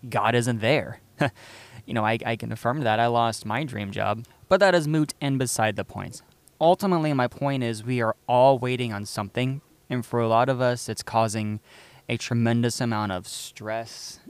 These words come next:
anxiety, and depression. But I firmly believe that, I mean, you gotta, there's a certain way you gotta look at it. Yeah, it totally sucks, but remember, God is not surprised by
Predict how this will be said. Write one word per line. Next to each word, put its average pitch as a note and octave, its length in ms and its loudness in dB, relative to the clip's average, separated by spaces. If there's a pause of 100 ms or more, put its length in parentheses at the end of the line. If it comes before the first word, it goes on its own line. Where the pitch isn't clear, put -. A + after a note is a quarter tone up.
anxiety, G2+ 880 -4
and E2+ 260 -10
depression. G2 800 -6 (600)
But A#2 140 2
I A#2+ 60 2
firmly E3 320 0
believe C3 380 0
that, G#2+ 220 0
I A#2+ 60 -6
mean, A2+ 260 -4
you G#2+ 80 -12
gotta, C3+ 300 2
there's C3+ 220 -4
a B2+ 40 -4
certain D#3 240 0
way D#3 140 2
you D3+ 60 4
gotta C#3+ 120 6
look C#3 240 -2
at G3 140 2
it. - 140 -4 (480)
Yeah, C3 380 4
it A#2+ 260 0 (140)
totally C#3+ 420 -2
sucks, - 480 -2
but A#2+ 120 0
remember, C#3 320 0
God A#2+ 320 2
is C3 120 -4
not C3+ 180 -4
surprised A2 720 -6
by F#2 280 -8